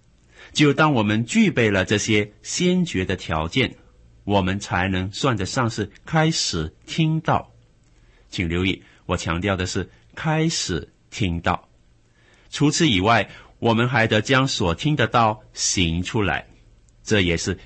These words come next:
听道的一部分。真正的听道，我们也必须要行道。如果我们只是听道不行道，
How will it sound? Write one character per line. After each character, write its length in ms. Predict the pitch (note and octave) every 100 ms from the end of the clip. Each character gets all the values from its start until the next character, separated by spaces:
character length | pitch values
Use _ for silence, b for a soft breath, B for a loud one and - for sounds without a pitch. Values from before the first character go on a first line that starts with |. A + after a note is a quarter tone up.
| B
听 300 | F3 F3 E3+
道 220 | F#3 C3
的 140 | E2+
一 100 | D#2+
部 180 | - F#2
分。 240 | E2 E2+ - - - b b b
真 260 | D#3+ E3
正 220 | E3 E3+ C3
的 100 | F2+
听 280 | - C3+
道， 340 | C3+ C3+ D#2 - _ _ _ -
我 160 | F#2+
们 220 | E2+ F2+ F#2+ B B
也 260 | F2+ E2+
必 180 | - A2+
须 220 | G2+ -
要 200 | F#2 E2+ F#2+
行 300 | - D#2+ E2
道。 300 | C3+ - _ _ b b b b
如 160 | G#2 A2+
果 320 | G#2+ F#2 - B B
我 160 | G2+ G2+
们 180 | F#2+ A2
只 120 | F2+
是 140 | F#2
听 300 | F#2 E3 F3
道 260 | F3+ D#3+ G#2+
不 180 | - G2
行 220 | - E2
道， 340 | D#2+ G2 D2